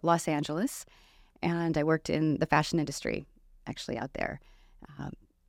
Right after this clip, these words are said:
and, uh, worked with, um, a, a stylist. So we would dress, um, artists for their video shoots and award shows and photo shoots. Uh, so still in the entertainment industry, but just a little different side of it.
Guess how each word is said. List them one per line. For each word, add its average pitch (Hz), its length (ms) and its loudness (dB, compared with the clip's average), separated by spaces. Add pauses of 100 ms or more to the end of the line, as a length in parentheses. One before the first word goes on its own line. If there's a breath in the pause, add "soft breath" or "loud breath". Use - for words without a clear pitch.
(180)
and, 147 420 0
uh, - 380 -4
worked 165 320 6
with, 156 380 2
um, 147 320 0
a, 156 80 6 (180)
a 165 60 -4
stylist. 160 480 4
So - 160 -2
we 156 480 2 (580)
would 165 220 0
dress, 160 580 2
um, 156 380 -4
artists 170 320 4
for 165 80 -4
their 160 120 0
video 208 220 4
shoots 202 320 -2
and 151 100 -2
award 175 280 2
shows 170 400 0
and 156 100 -6
photo 160 220 2
shoots. 160 420 -6 (400 soft breath)
Uh, 151 180 0
so 196 140 2
still 277 240 6
in 247 80 10
the 202 80 8
entertainment 180 500 2
industry, 202 460 2
but 190 120 0
just 175 140 0
a 165 40 0
little 156 160 2
different 156 260 -4
side 147 240 2
of 165 80 -4
it. 202 180 -2